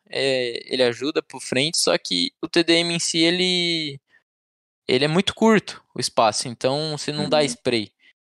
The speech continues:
Speaker 1: Então é muito bom você, você ir alternando entre os três, sabe? Jogar casual, que vai, vai, né? Vai focar
Speaker 2: E
Speaker 1: no
Speaker 2: ampliar
Speaker 1: spray
Speaker 2: o seu
Speaker 1: e
Speaker 2: conhecimento. Uhum.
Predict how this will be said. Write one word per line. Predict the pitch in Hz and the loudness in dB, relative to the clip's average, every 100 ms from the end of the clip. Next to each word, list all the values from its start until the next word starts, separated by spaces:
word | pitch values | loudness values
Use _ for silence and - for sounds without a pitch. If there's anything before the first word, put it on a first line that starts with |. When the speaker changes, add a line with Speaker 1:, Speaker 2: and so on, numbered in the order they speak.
| _ | _
Speaker 1:
Então | - 120 127 | -4 -2 0
é | |
muito | 131 139 - | -2 -4 -8
bom | 151 156 | -6 -4
você, | 156 156 151 147 143 131 127 _ _ _ | -4 -4 -2 -2 -2 -4 -6 _ _ _
você | - - | -12 -6
ir | 135 139 | -2 0
alternando | 151 - 185 175 175 | 0 0 -2 0 -2
entre | 185 - | -4 -6
os | 190 - | -8 -4
três, | 156 131 | -2 -2
sabe? | - 139 139 - - | 0 -2 -2 -12 -4
Jogar | 135 143 | 0 0
casual, | 151 151 165 202 294 | 0 0 2 2 0
que | - | -8
vai, | 131 120 120 110 117 _ _ _ _ | -4 -2 -2 -6 -14 _ _ _ _
vai, | - 113 _ _ _ _ | -8 -8 _ _ _ _
né? | - 120 180 185 139 208 208 220 _ _ _ _ _ _ | -10 -4 -2 -2 -8 -18 -20 -20 _ _ _ _ _ _
Vai | - 117 | 0 0
focar | 117 - - 135 | 2 0 2 2
Speaker 2:
E | |
Speaker 1:
no | 175 | 2
Speaker 2:
ampliar | 170 156 135 | 2 4 4
Speaker 1:
spray | 123 | 2
Speaker 2:
o | 160 | 0
seu | 220 | -2
Speaker 1:
e | |
Speaker 2:
conhecimento. | 113 110 - 92 98 113 113 110 110 101 _ | -2 -4 -6 -10 -6 -4 -4 -8 -12 -18 _
Uhum. | 90 90 90 | -16 -14 -14